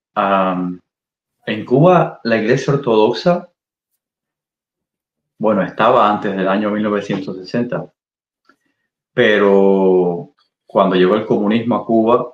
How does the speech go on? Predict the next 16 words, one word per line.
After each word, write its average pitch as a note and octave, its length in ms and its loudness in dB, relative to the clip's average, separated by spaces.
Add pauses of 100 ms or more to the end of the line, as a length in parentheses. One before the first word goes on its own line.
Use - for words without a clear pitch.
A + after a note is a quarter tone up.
todo G2+ 340 2
eso G#2 260 -4
fue, F#2+ 720 0 (420)
todas G#2 260 4
las G2+ 100 -2
iglesias G2 360 -2
fueron F#2+ 200 -4
cerradas G2 880 2
y F2+ 260 -4
hubo F#2+ 140 2
una G2+ 180 -2
persecución F#2+ 720 -6
terrible F#2+ 520 -4
y F2+ 100 -8
tal, E2+ 260 0
¿no? F#2+ 180 -4